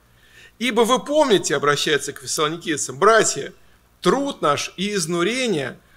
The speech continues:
ночью и днем работы, чтобы не отяготить кого из вас, мы проповедовали у вас благовестие Божие". Два соседних города,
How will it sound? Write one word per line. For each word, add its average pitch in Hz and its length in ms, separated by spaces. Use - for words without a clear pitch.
ночью 202 560
и 196 40
днем 196 320
работы, 175 600
чтобы 170 320
не 190 80
отяготить 190 680
кого 170 340
из 143 140
вас, 233 500
мы 160 160
проповедовали 147 840
у 127 100
вас 147 440
благовестие 135 760
Божие". 120 460
Два 196 260
соседних 185 560
города, 147 480